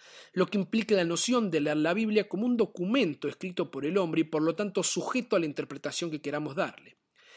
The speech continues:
Y esta es la postura académica, es decir, universitaria de la Biblia.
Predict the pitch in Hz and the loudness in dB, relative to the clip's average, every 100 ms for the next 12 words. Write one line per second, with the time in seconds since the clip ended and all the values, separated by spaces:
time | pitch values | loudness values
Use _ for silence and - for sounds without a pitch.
0 | - - - 262 277 208 165 147 196 170 | -20 -16 2 4 6 2 0 -2 0 2
1 | 226 262 123 - - - _ 139 143 185 | 4 4 2 -6 -14 -18 _ -6 -4 -2
2 | 175 151 139 156 151 202 196 156 139 190 | 0 0 -2 -4 0 0 2 0 0 0
3 | 247 110 90 | 2 0 -6